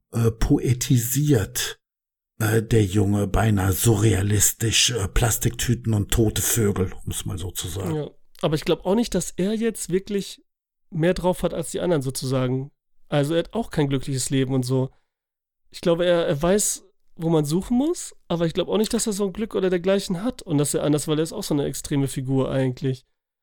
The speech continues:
Speaker 1: Ja,
Speaker 2: Verstehst du?
Speaker 1: mag sein,
Speaker 2: Ja.
Speaker 1: aber, aber er hat einen Blick für das Schöne.
Speaker 2: Ja.
Speaker 1: Er hat einen Blick für das Schöne. Er schaut hinter die Dinge. Und, äh, wenn er diese Tüte, äh, filmt, äh,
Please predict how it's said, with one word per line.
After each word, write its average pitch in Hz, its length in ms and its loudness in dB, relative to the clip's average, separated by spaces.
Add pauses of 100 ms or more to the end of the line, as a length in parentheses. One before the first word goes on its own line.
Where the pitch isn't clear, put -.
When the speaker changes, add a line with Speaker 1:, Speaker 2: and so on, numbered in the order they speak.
(120)
Speaker 1:
Ja, 101 140 0
Speaker 2:
Verstehst 98 320 2
du? 143 40 4
Speaker 1:
mag 143 140 0
sein, 143 240 2
Speaker 2:
Ja. 98 140 2
Speaker 1:
aber, 98 440 -2
aber 98 280 2
er 104 180 0
hat 110 240 0
einen 95 360 0
Blick 98 220 0
für 127 200 -2
das 131 260 0
Schöne. 95 580 -2
Speaker 2:
Ja. 139 400 -2 (960)
Speaker 1:
Er 98 80 0
hat 92 100 -4
einen 98 200 2
Blick 101 160 0
für - 140 -2
das 123 140 2
Schöne. 92 300 2
Er 101 120 2
schaut 120 560 2 (420)
hinter 120 360 4
die 98 180 -4
Dinge. 87 320 -6 (400)
Und, 90 440 -8
äh, 87 300 -6 (640)
wenn 98 160 4
er 92 120 4
diese 92 600 -2
Tüte, 110 640 4
äh, 107 120 -2
filmt, 113 600 0 (1120)
äh, 98 340 4